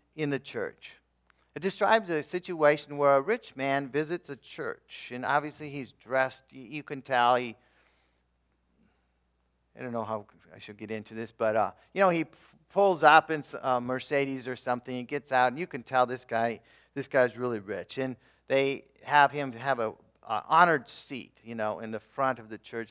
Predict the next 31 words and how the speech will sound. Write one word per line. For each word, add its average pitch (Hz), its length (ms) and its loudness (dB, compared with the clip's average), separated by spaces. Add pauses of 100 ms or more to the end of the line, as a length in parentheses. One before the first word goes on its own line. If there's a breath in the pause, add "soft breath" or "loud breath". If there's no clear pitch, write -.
because 107 520 -6
he's 113 220 -18
treated 113 420 -14
so 117 220 -8
well. 113 540 0 (480 soft breath)
And 143 100 2
then 175 100 8
a 160 60 8
poor 226 300 8
man 139 260 4
comes 139 340 2
in, 160 220 0
and 143 160 0
they 147 140 2
pay 151 280 -4
no 147 160 2
attention 139 440 -4
to 127 80 -4
him 131 180 -4
and 131 100 -10
say, 123 140 -4
"Oh, 123 80 4
you 123 140 -4
can 120 180 -12
sit 110 240 -12
in 110 120 -10
the 101 60 -12
back." 95 440 -2 (340 soft breath)
Well, - 80 -8
that's 175 320 2
obviously 143 840 2